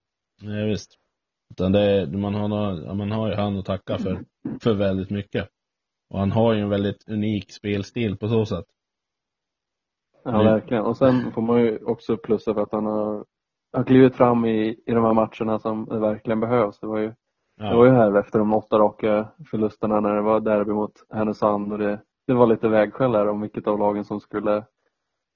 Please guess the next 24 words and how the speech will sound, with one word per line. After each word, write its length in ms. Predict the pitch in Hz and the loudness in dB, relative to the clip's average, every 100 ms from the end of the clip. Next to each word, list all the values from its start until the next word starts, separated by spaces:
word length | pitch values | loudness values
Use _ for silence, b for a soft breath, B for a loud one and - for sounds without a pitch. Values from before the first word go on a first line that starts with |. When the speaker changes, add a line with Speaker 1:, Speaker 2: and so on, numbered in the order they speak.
| _ _ | _ _
Speaker 2:
skulle 280 | - 113 107 | -4 0 2
bara 460 | 101 101 104 104 113 - - | 4 2 2 -2 -8 -20 -8
tappa, 600 | 104 - 113 104 104 120 - _ _ - | -6 -2 -2 -2 -4 -12 -20 _ _ -16
Speaker 1:
Ja. 160 | 98 95 | -12 -10
Speaker 2:
tappa 340 | 110 - 113 | -8 -4 -2
på 340 | - 107 101 | 0 2 2
de 160 | 101 104 | 0 -2
övriga 320 | 107 107 107 | 0 2 4
lagen 260 | 107 107 104 | 4 2 0
i 40 | |
tabellen, 340 | 110 107 107 107 | -2 0 0 0
och 80 | |
då 120 | 110 104 | -2 -4
s-, 200 | - _ _ - _ 113 | -8 _ _ -20 _ -6
smällde 280 | 123 113 113 | -2 2 2
han 80 | 113 | 2
dit 200 | 104 - | -2 -2
fyra 280 | 110 104 | 0 0
mål, 260 | 107 110 107 | 0 0 -2
och 80 | 101 | -6
sen 200 | 110 110 | -6 -4
även 280 | 107 104 107 | -4 -4 -6
mot 180 | 107 - _ b b b b - | -8 -10 _ b b b b -4
F 160 | 120 | -4